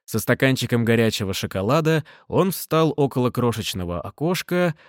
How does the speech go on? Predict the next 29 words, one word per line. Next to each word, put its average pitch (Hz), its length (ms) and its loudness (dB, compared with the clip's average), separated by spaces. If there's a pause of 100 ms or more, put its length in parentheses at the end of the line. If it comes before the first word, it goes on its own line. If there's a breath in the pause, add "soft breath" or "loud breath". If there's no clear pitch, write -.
по 190 140 2
кромке 226 320 2
которого 165 540 2
был 127 220 2
рассеян 143 560 0
искусственный 160 680 -2
снег 160 580 -2
для 107 220 0
украшения. 82 800 -4 (520 soft breath)
Очередь 123 420 0
на 110 140 0
кассу 165 400 -2
как 123 260 -2
будто 131 380 -2
не 143 140 2
становилась 127 680 0
меньше, 92 600 -4 (240 soft breath)
постоянно 147 720 2
кто-то 104 300 -2
заходил 101 500 -2
из - 200 -6
покупателей. - 840 -8 (480)
Грозно 123 480 0
топая 120 420 0
ногами, 131 560 0
в 120 120 -6
фургончик 143 640 -2
зашел 135 420 -2
парень, 185 540 2